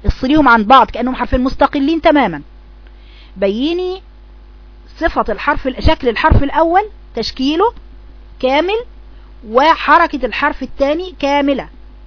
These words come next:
اختلاس حركة الحرفين بيديكي يعني شبه ضياع للقراءة،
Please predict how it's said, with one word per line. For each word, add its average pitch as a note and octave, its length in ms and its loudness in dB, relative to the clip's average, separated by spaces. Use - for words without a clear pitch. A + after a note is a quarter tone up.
اختلاس B3+ 460 0
حركة C#4 360 -2
الحرفين C#4 680 -6
بيديكي A#3+ 760 -6
يعني G#3+ 320 -4
شبه A#3+ 340 0
ضياع C4 580 2
للقراءة، A#3+ 1080 -4